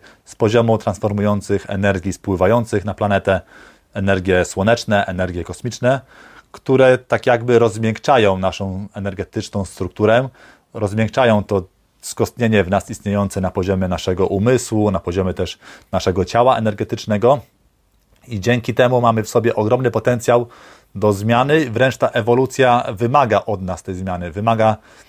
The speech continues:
od nas tego, abyśmy się otwierali na, na tą zmianę, ponieważ, no, taki jest czas, czas dojrzewania. I tutaj naprawdę, mm, warto jest wykorzystać, y,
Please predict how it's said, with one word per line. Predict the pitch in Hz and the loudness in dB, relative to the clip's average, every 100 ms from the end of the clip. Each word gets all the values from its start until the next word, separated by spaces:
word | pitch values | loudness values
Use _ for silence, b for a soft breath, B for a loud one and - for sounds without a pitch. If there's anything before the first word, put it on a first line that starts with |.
| b - | b -4
od | 110 104 | -2 0
nas | 107 - | 0 2
tego, | 117 113 | 2 2
abyśmy | 101 110 113 | 2 -2 -4
się | 104 113 113 | -2 -2 -2
otwierali | - 117 120 110 101 | -2 2 4 4 2
na, | 98 101 - | -2 -6 -6
na | 101 | -8
tą | 107 95 | -6 -8
zmianę, | 92 113 127 | -4 -2 -2
ponieważ, | 120 113 110 110 | -2 -2 0 0
no, | 120 | -2
taki | 107 117 - | -2 -2 0
jest | 113 - | -4 0
czas, | 98 82 - - - | 0 0 -6 -12 0
czas | 104 98 | 0 2
dojrzewania. | 101 101 101 87 80 - B B B B B - | 0 0 0 0 -4 -12 B B B B B -6
I | 110 107 107 107 107 - | -2 2 2 2 0 -4
tutaj | 147 151 139 | -2 2 2
naprawdę, | 135 147 143 131 139 135 101 107 | 2 2 2 4 4 2 -2 -14
mm, | 107 110 104 101 | -10 -8 -8 0
warto | 139 135 117 | 2 2 2
jest | 104 95 | 0 -2
wykorzystać, | 101 107 120 113 95 90 | -8 -4 -2 0 0 -2
y, | - | -6